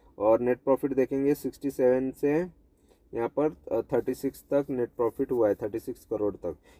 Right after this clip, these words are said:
यानी company के, अ, प्रॉफिट्स थोड़े गिरे हैं और sales में ज़्यादा growth देखने नहीं मिला है quarterly base पे। और profit and loss देखेंगे तो देखो दो हज़ार अठारह से इसके profit and loss यहाँ पर नज़र आएंगे,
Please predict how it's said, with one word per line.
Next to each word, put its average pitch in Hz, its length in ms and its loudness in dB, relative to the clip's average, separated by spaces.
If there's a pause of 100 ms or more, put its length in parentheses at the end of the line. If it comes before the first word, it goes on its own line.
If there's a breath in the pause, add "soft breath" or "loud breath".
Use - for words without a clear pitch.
(120)
यानी 135 200 4
company 147 400 0
के, 165 300 2
अ, - 60 -4 (160)
प्रॉफिट्स 117 840 -2
थोड़े 151 180 4
गिरे 135 280 4
हैं 147 340 4
और 113 420 0
sales 131 380 -4
में 139 140 -2
ज़्यादा 120 260 2
growth 117 240 2
देखने 117 340 -4
नहीं 120 140 -4
मिला 117 240 0
है 127 80 0
quarterly 104 480 -4
base 98 340 -4
पे। 85 160 -8 (680 soft breath)
और 123 320 6
profit 139 420 2
and 165 160 4
loss 156 180 6
देखेंगे 156 440 2
तो 151 140 0
देखो 156 220 0
दो 131 180 4
हज़ार 131 240 4
अठारह 131 300 0
से 139 180 -2
इसके 135 200 -8
profit 123 340 -4
and 127 180 0
loss 127 320 0
यहाँ 113 160 -4
पर 120 180 -6
नज़र 117 320 0
आएंगे, 123 400 2